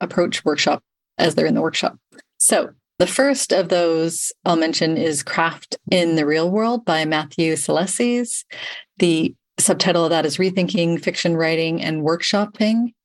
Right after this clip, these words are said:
I'll mention that we're not all fiction writers in our community, but I use in my teaching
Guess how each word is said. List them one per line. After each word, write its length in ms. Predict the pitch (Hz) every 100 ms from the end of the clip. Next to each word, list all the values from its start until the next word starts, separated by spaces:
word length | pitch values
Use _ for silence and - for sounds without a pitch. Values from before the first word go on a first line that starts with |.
| - _ _ -
I'll 140 | 185
mention 340 | 185 190 196 180
that 200 | 165 - -
we're 200 | 185 185
not 160 | 180
all 180 | 165 160
fiction 380 | 156 170 - 175
writers 580 | 180 180 180 185 185 - -
in 180 | 185 175
our 200 | 175 175
community, 640 | 180 185 175 180 180 220
but 160 | 202 170 - _
I 160 | 165 180
use 520 | 180 175 170 165 165
in 380 | - 175 165 160
my 140 | 156
teaching 680 | 151 208 190 190 175 170 170